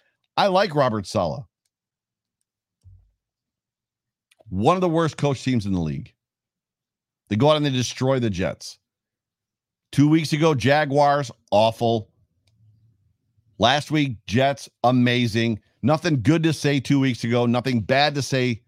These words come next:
last week. This week, it's deja vu all, all over again, with seemingly the worst loss against the Jaguar, or, or, uh, I should say a worse loss,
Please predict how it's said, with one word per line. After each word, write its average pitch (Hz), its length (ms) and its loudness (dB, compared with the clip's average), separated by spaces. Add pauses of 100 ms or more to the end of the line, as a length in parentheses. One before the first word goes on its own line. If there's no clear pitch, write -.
(100)
last 120 440 0
week. 110 240 0
This 147 240 -2
week, 160 240 0
it's 98 140 -6
deja 120 480 0
vu 113 200 0
all, 107 260 0
all 110 220 2
over 101 220 -2
again, 90 420 -2 (560)
with 113 160 0
seemingly 156 460 0
the 123 140 0
worst 135 500 -2
loss 123 560 0
against 120 480 -2 (100)
the 101 120 2
Jaguar, 98 600 0
or, 123 220 0
or, 131 240 2
uh, 127 160 0
I 127 40 -2
should 123 200 -6
say 135 160 -2
a 117 80 0
worse 131 380 -2
loss, 120 420 0